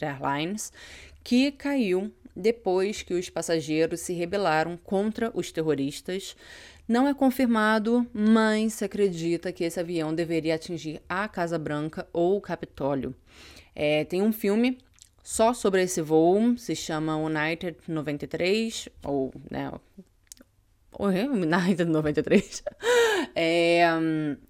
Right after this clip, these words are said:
em português, que eu recomendo que assistam, porque a gente fala muito das Torres Gêmeas, né, mas a gente acaba esquecendo desses heróis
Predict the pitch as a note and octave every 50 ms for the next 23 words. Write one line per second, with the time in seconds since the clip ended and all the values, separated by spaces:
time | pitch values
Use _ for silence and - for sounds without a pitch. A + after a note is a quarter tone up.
0 | _ - - - F3+ E3+ - F3+ F3 E3+ F3 E3+ E3 E3 F3 G3+ A3+ G#3 - -
1 | - - A3+ G#3+ A3 - - - G#3 G#3 G#3 G#3 - B3+ B3+ G3+ E3 D#3 D#3 D#3+
2 | E3 - - - - E3+ E3 D#3+ D#3+ D#3+ - - - E3+ E3 - - - C#3+ C#3+
3 | - - - - - C#3+ C#3+ C#3+ C#3+ - F3 - - - D#3+ D#3 D3+ D3+ D#3 D#3+
4 | D#3+ D#3+ D#3 D3+ E3+ E3 - - F3+ F#3 F#3 F#3 F3+ F3+ F#3 G3+ G#3+ A3+ G#3 E3+
5 | E3 E3 F#3 G3 - - - E3 E3 E3 D#3+ D3+ D#3 D#3 D#3+ F3+ G#3 A3+ A3+ F#3
6 | E3+ E3 E3 E3 D#3+ C#3+ D3+ D3+ D3 - D3+ - D#3+ D3+ D#3 E3 - - G3 F3+
7 | - - D#3+ D#3+ E3+ F#3 F#3 D#3 D3 D3 - D#3 C#3+ C#3 E3 G3 G3+ D#3+ D3+ D#3+
8 | F3+ - - -